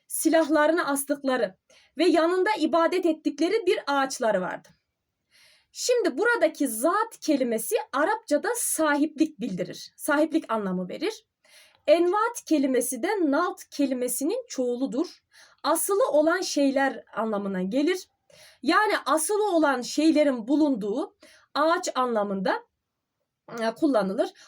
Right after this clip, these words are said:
Arapçada bunun farklı örnekleri vardır. Mesela zâtu şahsiyetin, e, işte şahsiyet sahibi veya, e, müzekker versiyonu zu aklin,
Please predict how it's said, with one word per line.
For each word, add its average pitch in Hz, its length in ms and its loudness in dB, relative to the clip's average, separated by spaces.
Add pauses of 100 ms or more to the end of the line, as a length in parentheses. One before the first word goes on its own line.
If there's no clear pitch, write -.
Arapçada 311 480 0
bunun 370 160 0
farklı 302 360 0
örnekleri 214 520 0
vardır. 190 320 -4
Mesela 285 460 2
zâtu 277 400 0
şahsiyetin, 269 920 -4 (360)
e, 240 100 2
işte 277 260 -2
şahsiyet 277 640 0
sahibi 208 480 -4
veya, 285 360 2 (300)
e, 240 200 0
müzekker 269 600 0
versiyonu 233 640 0
zu 285 340 0
aklin, 269 520 -2